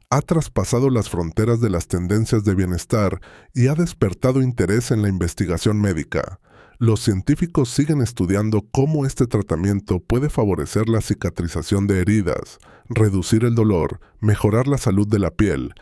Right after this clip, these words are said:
estimular el crecimiento del cabello e incluso contribuir al funcionamiento cerebral. En este artículo,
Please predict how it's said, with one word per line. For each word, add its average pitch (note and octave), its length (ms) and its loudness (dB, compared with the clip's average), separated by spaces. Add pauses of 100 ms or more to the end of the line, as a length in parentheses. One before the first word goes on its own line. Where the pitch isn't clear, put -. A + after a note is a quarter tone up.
(220)
estimular A2+ 600 2
el E3 140 -2
crecimiento G#2 680 -2
del F#2 160 -2
cabello E2+ 680 -2
e G#2+ 80 2
incluso A#2+ 520 0
contribuir F#2+ 680 0
al A#2+ 80 0
funcionamiento F2+ 800 -2
cerebral. G2 640 0 (400)
En A2 180 2
este C3+ 220 -2
artículo, F#2 720 0